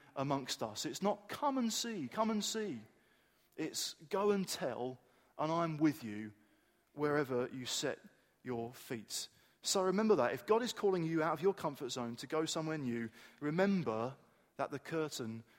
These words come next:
was torn in two. And remember that your relationship with God is not, is not affected by how close you are to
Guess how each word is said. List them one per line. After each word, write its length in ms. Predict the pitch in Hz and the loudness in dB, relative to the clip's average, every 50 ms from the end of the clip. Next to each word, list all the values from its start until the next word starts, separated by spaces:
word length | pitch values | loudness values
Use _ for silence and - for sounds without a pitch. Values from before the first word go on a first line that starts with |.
| _ _ | _ _
was 200 | 135 135 131 - | -6 -6 -6 -6
torn 520 | - - - 160 151 139 139 135 131 127 - - _ _ _ | -8 -8 -6 -4 -2 -2 0 -2 -4 -6 -10 -14 _ _ _
in 160 | - 143 139 131 | -6 -6 -6 -6
two. 280 | - - - 120 110 104 104 - _ _ _ _ _ _ _ _ _ _ | -6 -6 -6 -6 -8 -10 -12 -16 _ _ _ _ _ _ _ _ _ _
And 120 | 139 143 | -4 -2
remember 600 | 143 147 156 185 196 196 185 143 131 113 113 107 - - _ _ | 0 2 2 2 2 2 0 0 -2 -4 -4 -6 -12 -20 _ _
that 140 | - 147 131 | -2 0 2
your 160 | 160 160 165 | 2 2 4
relationship 560 | 160 165 180 185 180 - 185 - - 185 - | 4 4 4 2 2 0 -2 -2 -2 -2 -2
with 200 | 160 143 123 - | -2 -4 -6 0
God 400 | - 190 165 139 113 107 107 - - - - - - _ | 0 2 2 2 2 0 -4 -6 -12 -20 -20 -20 -6 _
is 160 | 156 147 131 | -2 0 0
not, 240 | 165 175 180 185 - - - - - - _ _ _ _ _ _ _ _ _ _ _ _ _ _ _ _ _ _ _ _ _ _ _ _ | 2 2 2 2 0 -2 -10 -20 -20 -20 _ _ _ _ _ _ _ _ _ _ _ _ _ _ _ _ _ _ _ _ _ _ _ _
is 160 | - 160 156 | -4 0 2
not 160 | 180 185 - | 2 0 0
affected 560 | 139 131 - - 190 - - - - 131 110 - - - _ _ _ _ _ _ _ _ _ _ | -2 -4 -4 -4 -6 -6 -4 -6 -6 -6 -6 -8 -12 -20 _ _ _ _ _ _ _ _ _ _
by 320 | - 147 143 135 135 135 131 - | 0 2 2 4 2 2 0 -4
how 180 | - - 175 170 - - - | -6 -6 -6 -6 -6 -12 -2
close 360 | - 185 175 165 - - - | 0 0 2 2 0 -4 -4
you 140 | 156 131 120 | -2 -2 -2
are 260 | 110 107 110 117 117 - - _ _ _ _ _ _ _ _ _ _ - - | -2 -2 -4 -4 -6 -10 -16 _ _ _ _ _ _ _ _ _ _ -12 -6
to 380 | - 139 135 135 135 135 131 | -4 -2 -2 0 -2 -2 -4